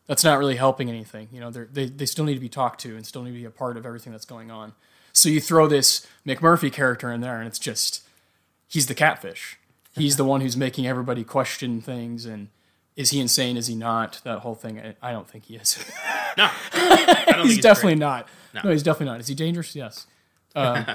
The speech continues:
Speaker 2: <laughs>
Speaker 1: yeah, it's, it's just perfect. It's just perfect. It's, like, what you look for when you're like,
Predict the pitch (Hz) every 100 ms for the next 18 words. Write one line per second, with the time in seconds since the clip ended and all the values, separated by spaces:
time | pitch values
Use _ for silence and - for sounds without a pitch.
0 | - _ _ 170 147 170 165 170 - -
1 | - 185 - - - - 160 - 170 165
2 | 156 - 156 147 165 160 165 156 147 135
3 | 156 - 165 151 143 139 135 123 - _
4 | _ _ _ _ - 147